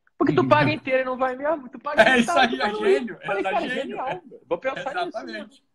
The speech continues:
Speaker 1: mesmo."
Speaker 2: Exatamente.
Speaker 1: Se o Ítalo
Speaker 2: Porra.
Speaker 1: divulgar, a gente tá rico, porra.
Speaker 2: Exatamente, exatamente. Por que que o pessoal não consegue se, eu vejo, eu, tem,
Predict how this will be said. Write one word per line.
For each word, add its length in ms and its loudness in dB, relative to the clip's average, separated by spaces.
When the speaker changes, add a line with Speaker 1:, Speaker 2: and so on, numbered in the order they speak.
Speaker 1:
mesmo." 280 -12
Speaker 2:
Exatamente. 840 -2
Speaker 1:
Se 80 -2
o 100 4
Ítalo 220 6
Speaker 2:
Porra. 80 2
Speaker 1:
divulgar, 420 0
a 40 -2
gente 100 -14
tá 160 -2
rico, 300 0
porra. 380 -6
Speaker 2:
Exatamente, 840 0
exatamente. 720 -6
Por 120 -8
que 120 -4
que 60 -6
o 60 -8
pessoal 580 -6
não 220 -8
consegue 500 -8
se, 260 -12
eu 120 -8
vejo, 280 -6
eu, 220 -12
tem, 120 -12